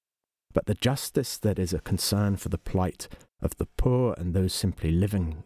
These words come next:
given less, that is not nearly so universal. But that aside,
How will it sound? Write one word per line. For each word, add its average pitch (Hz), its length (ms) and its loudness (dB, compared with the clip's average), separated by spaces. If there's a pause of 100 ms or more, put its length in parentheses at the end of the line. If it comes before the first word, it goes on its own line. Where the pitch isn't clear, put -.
(120)
given 113 260 0
less, 80 440 -6 (640)
that 92 160 2
is 101 160 0
not 87 220 -2
nearly 90 340 2
so - 220 0
universal. 78 920 0 (1400)
But - 100 0
that 170 140 2
aside, 117 500 -2